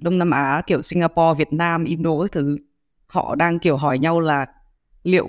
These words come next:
chúng ta có nên tiếp tục nuôi cái giấc mơ là I P O ở Mỹ hay không, bởi vì là bản thân cái ngân hàng, hệ thống ngân hàng Mỹ đã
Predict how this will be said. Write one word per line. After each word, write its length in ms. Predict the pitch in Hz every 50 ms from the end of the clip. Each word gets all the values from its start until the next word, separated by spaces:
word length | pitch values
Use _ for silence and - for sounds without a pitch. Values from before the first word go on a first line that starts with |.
| - - - 143 139 -
chúng 200 | - 147 156 160
ta 280 | 190 190 185 175 175
có 280 | 170 - 147 143 147 156
nên 320 | 175 196 190 190 190 185
tiếp 160 | 180 - - - -
tục 160 | 190 - -
nuôi 200 | 185 180 180 170
cái 100 | 160 143
giấc 180 | 147 196 202 -
mơ 220 | 202 190 180 175
là 260 | 160 135 - 147 165 165
I 140 | - 185 185
P 40 | 170
O 40 | 170 160
ở 40 | 135 -
Mỹ 180 | 143 165 - -
hay 80 | 208 196
không, 320 | - - 208 185 185 175
bởi 100 | 147 139
vì 120 | 131 147
là 120 | 143 143 143 160 160 - - - - - - - -
bản 160 | 240 180 151
thân 240 | - 220 220 220 202
cái 280 | 190 160 156 160 165
ngân 180 | 185 220 233 233
hàng, 480 | 233 208 214 190 180 165 165 165 165 160
hệ 140 | - 208 -
thống 160 | - 185 165
ngân 120 | 190 214 220
hàng 220 | 214 185 165 165
Mỹ 180 | 180 - - 226
đã 360 | - - - - 233 240